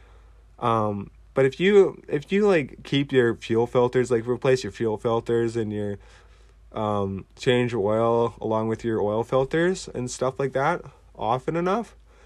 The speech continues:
and you just kinda, you, you put your fuel stabilizer in and stuff like that, or your carb cleaner and stuff like that in,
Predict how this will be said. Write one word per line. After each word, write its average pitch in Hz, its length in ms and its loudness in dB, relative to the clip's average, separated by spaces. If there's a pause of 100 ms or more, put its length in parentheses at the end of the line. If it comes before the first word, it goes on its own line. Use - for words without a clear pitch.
(360)
and 131 240 0
you 131 100 2
just 127 260 4
kinda, 123 440 0
you, 120 240 -6
you 117 160 -8
put - 240 -2
your 113 220 -2
fuel 117 360 -2
stabilizer 113 760 -2
in 110 200 -4
and 104 300 -8 (160)
stuff - 400 -2
like 113 160 -2
that, 104 300 -2
or 107 40 0
your 104 220 -2
carb 104 300 -2
cleaner 113 320 -6
and 117 100 -6
stuff - 260 -6
like 123 120 -4
that 113 180 -4
in, 135 220 -4